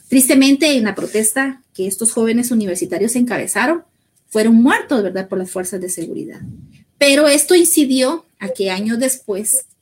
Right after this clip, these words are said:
ya representantes de varios idiomas, dentro de ellos incluidos, ¿verdad?, el de Bangladesh, tomaran conciencia y presentaran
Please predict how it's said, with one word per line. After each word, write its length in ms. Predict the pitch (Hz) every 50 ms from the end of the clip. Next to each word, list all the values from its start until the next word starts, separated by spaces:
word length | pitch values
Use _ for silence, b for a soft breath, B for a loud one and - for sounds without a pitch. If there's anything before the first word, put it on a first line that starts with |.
| _ -
ya 320 | 214 202 226 226 240 262
representantes 1120 | 277 302 294 294 - 262 262 - 240 220 214 - - 196 208 196 - - - - - - - _
de 120 | - 180 175
varios 500 | 190 226 247 320 330 320 320 302 - 247
idiomas, 480 | 226 196 214 196 170 165 165 170 - -
dentro 340 | 202 190 185 185 185 180
de 120 | 180 185 190
ellos 320 | 208 240 254 262 254 -
incluidos, 600 | 254 247 247 269 285 277 226 185 - - - - -
¿verdad?, 380 | 151 - - 180 202 226 - b b b b b b b b b b b _
el 140 | - 190 190
de 100 | 190 196
Bangladesh, 680 | 196 196 208 214 233 240 240 226 285 320 - - - _ - - - - _ _ _ _ _ _ _ _ _ _ _ _ _ -
tomaran 460 | 247 233 240 240 254 285 330 349 330
conciencia 640 | 339 349 330 320 - - 269 262 285 277 - 320
y 60 | 302
presentaran 1120 | - - 302 269 247 247 - 233 202 202 196 - - 285 311 370 381 262 190 180 165 170